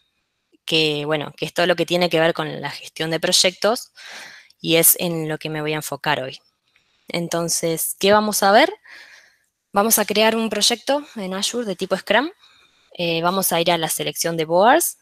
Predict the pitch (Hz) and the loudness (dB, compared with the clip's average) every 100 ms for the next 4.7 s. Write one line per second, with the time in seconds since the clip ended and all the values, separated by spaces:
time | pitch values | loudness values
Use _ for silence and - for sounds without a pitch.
0 | _ - 151 151 151 147 - - 151 151 | _ -10 -8 -6 -8 -10 -14 -10 -8 -8
1 | 151 143 143 - 143 160 160 156 147 - | -10 -12 -10 -6 -6 -4 0 0 0 -4
2 | 156 170 185 190 - 247 247 151 139 143 | -4 0 -2 -2 2 4 4 0 -6 -10
3 | 156 156 156 147 151 151 147 143 151 147 | -6 -6 -2 -2 -2 -4 -4 -6 -6 -6
4 | 147 143 147 - - 226 | -8 -10 -12 -4 0 0